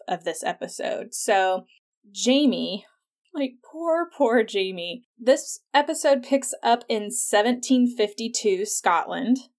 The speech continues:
It has been six years since the Jacobite Rebellion, and Jamie has not fared well, guys.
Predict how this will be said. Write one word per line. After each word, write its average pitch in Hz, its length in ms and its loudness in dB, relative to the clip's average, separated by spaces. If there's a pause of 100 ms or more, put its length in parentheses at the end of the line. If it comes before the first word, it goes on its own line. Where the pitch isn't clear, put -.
(180)
It 208 160 4
has 196 280 2
been 190 360 -2
six - 480 -4
years 208 560 0
since 196 360 -8
the 202 80 -8
Jacobite 175 520 0
Rebellion, 160 560 -4 (420)
and 170 420 -6 (540)
Jamie 226 360 2
has 233 200 4
not 202 300 -2
fared 196 260 2
well, 175 280 -2
guys. - 440 -4